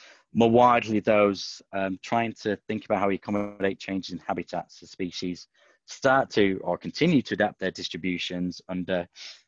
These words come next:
under some of the climate change impacts that we're seeing. And certainly around U K waters, then some of the areas that we've got, things like the North Sea, I, I certainly considered some, you know, of those global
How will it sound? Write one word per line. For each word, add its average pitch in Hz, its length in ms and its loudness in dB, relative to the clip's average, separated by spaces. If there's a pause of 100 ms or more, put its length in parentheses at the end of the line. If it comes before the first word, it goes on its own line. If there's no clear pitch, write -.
(160)
under 104 160 2
some 98 180 -2
of 95 40 2
the 95 60 -2
climate 95 360 -2
change 90 560 -6
impacts 92 360 -8
that 80 120 -10
we're 80 60 -10
seeing. 95 240 -2
And 85 100 -4
certainly 107 340 0
around 95 340 0
U 95 140 -4
K 139 220 4
waters, 87 560 -2
then 92 240 -2 (480)
some 123 160 0
of 110 40 2
the 104 120 6
areas 101 260 4
that 90 100 -6
we've 87 140 -4
got, 95 240 2
things 98 300 -6
like 92 180 -2
the 90 80 -8
North 90 320 -2
Sea, 98 220 0
I, 87 80 2
I 87 220 -8
certainly 87 280 -8
considered 90 540 -8 (480)
some, 90 320 -4 (160)
you 87 80 -14
know, 82 160 -10 (260)
of 90 80 -16
those 92 220 -4
global 92 440 -2